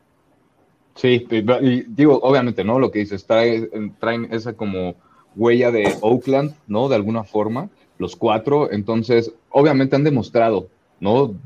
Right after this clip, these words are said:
Desde que llegaron a, a, a la institución en, eh, en Oakland, qué es lo que traen al campo, ¿no? Entonces, la afición de los Raiders está contento, ¿no? Obviamente, bueno, contenta, al menos yo, con, yo, yo hubiera hecho lo mismo, yo lo hubiera ovacionado a ellos cuatro, ¿no? Así mismo,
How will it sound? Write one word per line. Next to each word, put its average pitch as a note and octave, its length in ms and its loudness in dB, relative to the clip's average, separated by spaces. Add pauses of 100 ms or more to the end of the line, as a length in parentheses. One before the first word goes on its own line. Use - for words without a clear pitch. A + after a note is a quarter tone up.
(140)
Desde F#2+ 600 -4 (200)
que G2+ 120 -2
llegaron G#2+ 560 0
a, F2 340 -4
a, F2+ 80 -6
a F2+ 180 -4
la F#2 100 -4
institución G2+ 600 -2
en, F#2 480 -4
eh, F2+ 480 -6
en G2+ 160 0
Oakland, A#2 360 0 (840)
qué C#3 120 4
es B2 120 4
lo A#2+ 140 2
que A2 100 2
traen A2+ 280 2
al G2+ 120 -2
campo, G#2 320 -2 (160)
¿no? A2 160 0
Entonces, A#2 500 0
la G#2+ 120 2
afición G#2 280 -2
de C#3 80 0
los G#2+ 140 -2
Raiders B2 300 0
está A#2+ 220 -2
contento, A2 680 -2 (140)
¿no? G2+ 160 0
Obviamente, G#2 540 0
bueno, G#2 300 2
contenta, G#2+ 480 0
al F#2+ 100 -2
menos G#2+ 280 0
yo, G#2+ 340 2 (360)
con, F#2+ 520 0
yo, C3 160 0
yo C#3 160 2
hubiera C#3 240 4
hecho A#2+ 180 -4
lo G2 80 -4
mismo, G#2+ 260 -4
yo G#2+ 120 -2
lo A2+ 80 0
hubiera A2 180 0
ovacionado G2 560 -2
a F2 100 -4
ellos G2+ 260 -4
cuatro, F2+ 380 -6
¿no? G#2 240 -4
Así - 180 -10
mismo, F2+ 300 -10